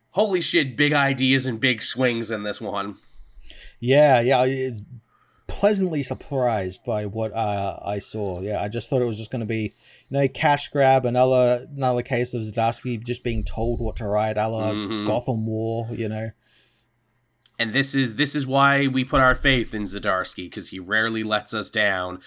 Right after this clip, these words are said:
Speaker 1: and he's the only writer who could get away with being like, "I'm going to do a three-issue Joker origin story," and I'm like, "All right, I mean, if anyone could do it,
Speaker 2: Mm-hmm, mm-hmm.
Speaker 1: <clears throat> I guess it would be you."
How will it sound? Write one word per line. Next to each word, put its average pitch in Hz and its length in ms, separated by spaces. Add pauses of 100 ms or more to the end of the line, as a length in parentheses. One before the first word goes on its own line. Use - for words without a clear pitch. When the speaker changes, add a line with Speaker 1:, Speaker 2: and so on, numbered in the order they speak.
(260)
Speaker 1:
and 113 140
he's 110 220
the 110 100
only 131 260
writer 123 360
who 123 120
could 107 200
get 123 140
away 117 220
with 113 140
being 113 120
like, 120 180
"I'm 208 180
going 170 160
to 147 80
do 151 140
a - 20
three-issue 160 580
Joker 135 400
origin 117 400
story," 117 420
and 113 60
I'm 117 60
like, 117 220
"All 131 180
right, 196 380
I 165 60
mean, 151 160
if 135 100
anyone 170 340
could 185 160
do 214 280
it, 120 460 (440)
Speaker 2:
Mm-hmm, 135 520
mm-hmm. - 840
Speaker 1:
<clears throat> - 20
I 123 220
guess 110 260
it 143 80
would 147 180
be 175 120
you." 101 420